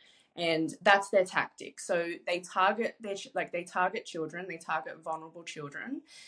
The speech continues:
They go for weak family systems. So, you know, single mums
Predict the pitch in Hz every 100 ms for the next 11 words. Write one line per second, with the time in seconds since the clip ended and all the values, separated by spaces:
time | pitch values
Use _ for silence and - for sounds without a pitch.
0 | - 180 175 175 175 175 208 165 170 -
1 | - 143 139 147 165 - 135 - 104 220
2 | 269 277 - 165 160 160 - 127 117 104
3 | - 214 208 196 160 180 254